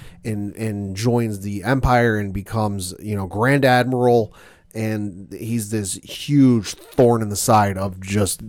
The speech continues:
the good guys in, in the New, New Republic, uh, during the old canon.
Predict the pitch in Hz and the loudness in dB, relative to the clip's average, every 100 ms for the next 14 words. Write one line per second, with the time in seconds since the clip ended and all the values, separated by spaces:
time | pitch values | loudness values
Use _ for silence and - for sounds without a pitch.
0 | 98 104 107 95 92 87 85 92 101 98 | -10 2 2 2 -4 -8 -8 -8 -10 -12
1 | 95 95 90 98 95 92 87 - 110 95 | -12 -12 -12 -8 -8 -8 -10 -6 -4 -2
2 | - 98 78 - - - - - 98 92 | -2 -2 -6 -14 -20 -20 -20 -4 -2 -2
3 | 101 110 98 90 67 87 90 80 58 | -2 -4 -4 -8 -12 -12 -10 -12 -14